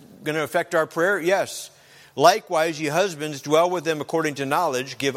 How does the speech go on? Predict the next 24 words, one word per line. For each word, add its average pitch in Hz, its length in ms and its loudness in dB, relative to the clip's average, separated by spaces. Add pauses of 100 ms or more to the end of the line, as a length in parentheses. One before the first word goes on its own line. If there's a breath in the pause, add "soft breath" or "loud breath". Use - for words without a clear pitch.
honor 165 400 0
unto 135 260 -4
the 123 120 0
wife 139 360 0
and 113 140 -8
unto, 131 220 -6
as 131 180 -2
unto 127 180 -8
the 110 80 -4
weaker 135 300 -2
vessel, 127 460 -2 (360 loud breath)
and 143 160 -2
as 139 160 -4
being 147 280 -6
heirs 190 440 2
together 170 460 0
of 147 180 -2
the 127 120 -2
grace 165 360 -2
of 165 160 -4
life, 131 320 0 (560 loud breath)
that 147 440 0
your 147 140 -2
prayers 165 840 0